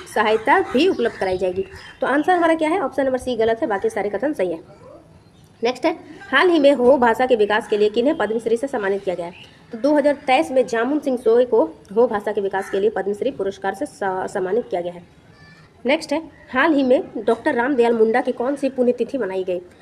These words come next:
तो रामदयाल मुंडा की बारहवीं पुण्यतिथि मनाई गई है,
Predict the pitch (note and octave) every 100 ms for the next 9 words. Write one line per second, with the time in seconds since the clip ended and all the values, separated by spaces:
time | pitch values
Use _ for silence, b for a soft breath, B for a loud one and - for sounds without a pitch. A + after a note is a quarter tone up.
0 | B - A3+ B3 C#4+ A3+ A#3 A3 G#3+ B3+
1 | B3+ B3+ G3 G3 G#3 A3+ D#4 - - -
2 | A3 G#3 G#3 D#4 C#4 F3+ F3 F3 F3